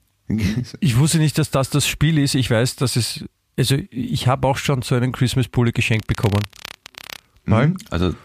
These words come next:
Speaker 2: Und trage ihn auch zur Weihnachtszeit, weil er warm ist.
Speaker 1: Also so, so meistens rot, weiß, grün getra-, gehaltene Pullover mit
Speaker 2: Ja.
Speaker 1: schrecklichen Motiven.
Speaker 2: Ja.
Speaker 1: Da kann man schon einiges.
Speaker 2: Ja, also,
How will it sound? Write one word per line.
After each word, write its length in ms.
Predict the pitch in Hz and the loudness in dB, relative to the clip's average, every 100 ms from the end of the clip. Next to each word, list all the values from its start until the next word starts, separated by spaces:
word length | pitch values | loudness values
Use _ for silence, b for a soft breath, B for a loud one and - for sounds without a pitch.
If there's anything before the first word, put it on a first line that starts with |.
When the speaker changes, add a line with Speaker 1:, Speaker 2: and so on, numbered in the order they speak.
| - | -4
Speaker 2:
Und 120 | 143 - | -2 0
trage 220 | 135 139 | 2 2
ihn 80 | 143 | 2
auch 220 | 117 - | 0 0
zur 220 | - 135 | 0 2
Weihnachtszeit, 500 | 110 110 - - 107 | 2 0 -2 -2 0
weil 100 | 110 | 2
er 40 | 117 | 2
warm 220 | 95 95 | 2 2
ist. 180 | 98 - _ _ _ _ _ _ _ _ _ _ B B B B B | 0 -2 _ _ _ _ _ _ _ _ _ _ B B B B B
Speaker 1:
Also 220 | 85 95 | 0 0
so, 300 | 87 101 92 | 2 2 4
so 260 | 92 90 82 | 4 2 2
meistens 440 | 80 90 123 113 | 0 0 -2 0
rot, 280 | 78 90 - | 0 0 0
weiß, 380 | 80 80 - - | 0 0 -4 -8
grün 420 | 82 85 117 113 | -2 2 2 2
getra-, 440 | 98 - 73 73 - | -4 -4 -4 -4 -6
gehaltene 580 | - 92 73 - 95 92 | -2 0 0 0 2 2
Pullover 680 | 90 92 73 76 95 101 95 | 2 2 2 2 2 4 4
mit 100 | 92 | 4
Speaker 2:
Ja. 220 | 95 101 110 | 4 2 2
Speaker 1:
schrecklichen 320 | 113 - 90 | 2 0 2
Motiven. 640 | 98 98 87 85 107 120 104 - | 2 2 0 2 2 0 -4 0
Speaker 2:
Ja. 280 | 101 95 127 | 2 4 2
Speaker 1:
Da 40 | 110 | 2
kann 240 | - 92 | 0 2
man 120 | 95 | 2
schon 160 | 98 107 | 2 0
einiges. 580 | 65 80 82 69 67 - B B B B B B B B B B B B B B B _ - | 2 0 0 -2 -2 -10 B B B B B B B B B B B B B B B _ -4
Speaker 2:
Ja, 260 | 104 135 120 - - _ | 0 0 -2 -10 -20 _
also, 240 | 139 107 | -2 0